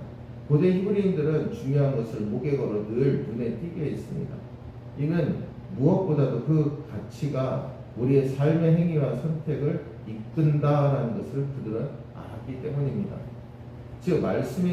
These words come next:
목에 있다라는 것은 말씀이 우리 행동의 기준이 되는 것을 의미합니다. 우리의 정체성을 드러내고 다른 사람들도 볼 수 있도록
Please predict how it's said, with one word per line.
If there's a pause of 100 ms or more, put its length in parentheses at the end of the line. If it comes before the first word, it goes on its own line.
목에
있다라는
것은 (440)
말씀이
우리
행동의
기준이
되는
것을
의미합니다. (400)
우리의
정체성을
드러내고 (140)
다른
사람들도
볼
수
있도록